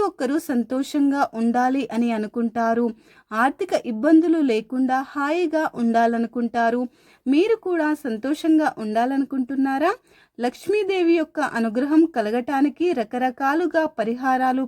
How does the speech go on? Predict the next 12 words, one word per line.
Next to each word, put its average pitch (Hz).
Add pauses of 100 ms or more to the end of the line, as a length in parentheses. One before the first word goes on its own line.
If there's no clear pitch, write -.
పాటిస్తున్నారా? 269 (520)
అయితే 392 (120)
మీరు 311 (120)
ఖచ్చితంగా 320 (180)
ఈ 254 (100)
విషయాన్ని 254
తెలుసుకోండి. 233 (840)
మన 247 (180)
ఇంట్లోకి 311 (120)
లక్ష్మీదేవి 285 (140)
కొలువై 240 (100)
ఉంటే 220